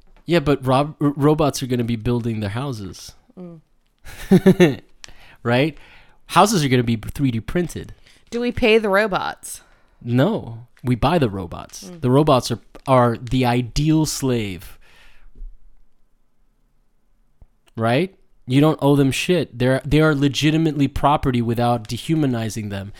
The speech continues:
Speaker 1: So it is the fucking wet
Speaker 2: They will
Speaker 1: dream.
Speaker 2: find a way to rise up.
Speaker 1: Oh, absolutely.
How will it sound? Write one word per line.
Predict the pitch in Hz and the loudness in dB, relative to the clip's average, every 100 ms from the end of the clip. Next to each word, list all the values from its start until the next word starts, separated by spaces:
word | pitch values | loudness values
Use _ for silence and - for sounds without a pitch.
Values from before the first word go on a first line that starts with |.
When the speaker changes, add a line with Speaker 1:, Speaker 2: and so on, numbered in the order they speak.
| - | -14
Speaker 1:
So | - - 156 | -2 2 4
it | 170 | 4
is | 151 | 2
the | 185 | -2
fucking | - - 156 156 131 113 | -4 0 0 0 -4 0
wet | 120 143 | 4 4
Speaker 2:
They | 196 | 4
will | 180 | 4
Speaker 1:
dream. | 170 | 4
Speaker 2:
find | 151 170 170 | 4 4 2
a | 165 | 0
way | 156 156 147 | 0 0 -2
to | 139 | -4
rise | 165 151 151 151 | -4 -2 -4 -4
up. | - - - - - | -6 -8 -14 -14 2
Speaker 1:
Oh, | 180 123 117 | 4 4 0
absolutely. | 160 170 120 107 98 | -4 -2 -4 -6 -10